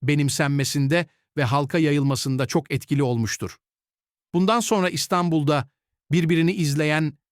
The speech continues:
milliyetçi derneklerle Türk Derneği, Türk Yurdu, Türk Ocağı adını taşıyan dergiler, bu akımın kültür ve edebiyat alanlarında birer yayın organı olurlar.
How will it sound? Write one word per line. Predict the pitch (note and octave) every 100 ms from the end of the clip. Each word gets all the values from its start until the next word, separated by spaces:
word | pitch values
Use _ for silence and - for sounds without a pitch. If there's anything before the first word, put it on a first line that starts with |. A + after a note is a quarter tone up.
| -
milliyetçi | D#3+ E3+ E3+ D#3+ F#3+
derneklerle | D#3+ D3 C#3+ C3+ D3+ C#3 C3+ B2 - _ _
Türk | - G#3 -
Derneği, | D#3+ D3 C#3 B2+ A2+
Türk | - G3 F3
Yurdu, | D#3+ D3+ B2+ C3+ - _ _ -
Türk | - F3+ -
Ocağı | D3 C#3+ C#3 C3+ D3
adını | C#3 D3 C#3+
taşıyan | D3 - D3+ C#3+ B2+
dergiler, | C#3 C3 B2+ D#3 E3+ - _ _ _ -
bu | F3 D#3+
akımın | C#3 D#3+ E3 D#3+ _ _ _ -
kültür | E3+ D3+ C#3 A3 D#3+
ve | E3
edebiyat | D3 D3 C#3 E3+ F3
alanlarında | D3 C#3 C3+ C3 C3 B2+ D#3+ D3+ _ _ -
birer | C#3+ D#3+ D#3+
yayın | C3+ C#3+ E3+
organı | D3 C3 C3 C3+
olurlar. | C3+ B2 A#2+ A#2 G#2 -